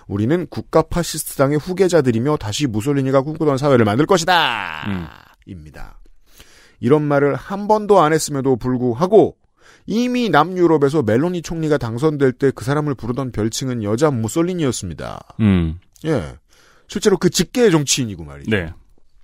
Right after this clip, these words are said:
Speaker 1: 그리고 지금 이탈리아를 뒤흔드는 극우 인사들을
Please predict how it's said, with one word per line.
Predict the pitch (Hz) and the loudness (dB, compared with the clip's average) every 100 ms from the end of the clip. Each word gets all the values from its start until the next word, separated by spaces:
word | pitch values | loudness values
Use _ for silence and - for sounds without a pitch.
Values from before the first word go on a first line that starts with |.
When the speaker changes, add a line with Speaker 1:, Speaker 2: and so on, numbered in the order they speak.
| _ - - - - | _ -20 -20 -20 -4
Speaker 1:
그리고 | - 196 185 | 0 2 2
지금 | - 156 262 | 2 0 0
이탈리아를 | 190 220 196 180 156 | 0 0 2 2 0
뒤흔드는 | - 139 170 214 185 151 | -2 -2 -2 -2 -4 -4
극우 | - 131 208 | -4 -4 -2
인사들을 | 214 185 175 147 | -4 -2 -4 -2